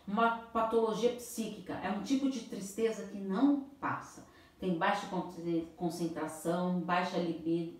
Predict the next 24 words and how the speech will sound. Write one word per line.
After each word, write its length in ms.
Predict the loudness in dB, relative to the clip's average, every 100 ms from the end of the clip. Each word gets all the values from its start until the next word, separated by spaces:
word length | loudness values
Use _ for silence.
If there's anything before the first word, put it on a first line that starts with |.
| -8
e 160 | -6
falta 340 | -2 -2 -2 -4
de 140 | -6
estímulo. 480 | -8 -8 -6 -6 -8 -16 -20 -20 -2
Então 140 | 6
existe 400 | 8 8 6 4
também 300 | 4 6 4
a 40 |
depressão 520 | 4 6 4 4 2 2
bipolar, 720 | 2 6 6 6 2 -2 -10 -16 -2
que 60 |
é 80 | 2
quando 200 | 4 6
a 100 | 8
pessoa 320 | 8 6 6
ela 120 | 6 6
muda 460 | 10 10 10 6
de 120 | 2
sentimentos 800 | -2 -4 -4 -4 -2 -2 -2 -4
de 100 | -2
uma 260 | 0 2 6
hora 280 | 8 8 4
pra 220 | 2 2
outra, 400 | 2 -2 -8